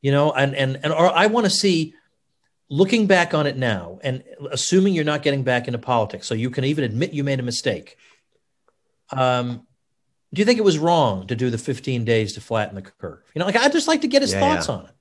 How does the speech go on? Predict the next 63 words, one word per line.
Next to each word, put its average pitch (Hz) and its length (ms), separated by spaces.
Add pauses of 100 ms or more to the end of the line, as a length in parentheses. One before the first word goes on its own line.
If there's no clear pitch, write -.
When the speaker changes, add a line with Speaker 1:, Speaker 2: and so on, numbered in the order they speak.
(120)
Speaker 2:
Yeah. 85 200 (1000)
Speaker 1:
Like, 139 160
do 160 60
you 165 80 (180)
really, 240 340
in 202 60
your, 175 140
in 160 160
your 156 120
heart 170 200
of 156 80
hearts, 131 240
now 143 280
do 165 80
you 143 120
think 139 260
it 123 80
saved 120 360
lives? 101 280
Stuff - 180
like 110 120
that. 107 180 (320)
I'd 151 160
like 190 220
to 208 40
get 160 160
Scott 165 380
Atlas 147 400
on. 90 160 (380)
Now, 120 80
Speaker 2:
Yeah. 104 100
Speaker 1:
I 143 40
don't 165 100
know 147 80
if 139 120 (280)
that's 127 180
a - 40
name 123 200
familiar 123 300
Speaker 2:
No, 196 100
Speaker 1:
with 196 100
Speaker 2:
yeah, 214 100
Speaker 1:
you. 170 40
Speaker 2:
no, 156 140
he'd 165 180
be 131 120
great. 120 340 (480)
Speaker 1:
Yeah. 143 160 (320)
I'd 135 100
li-, 156 100
and, 196 120
and 190 120
I, 226 200
I 208 40
don't 277 120
think 269 140
that's 196 180
impossible 175 640
because 147 260
he's 143 160
writing 151 320
a 123 60
book. - 360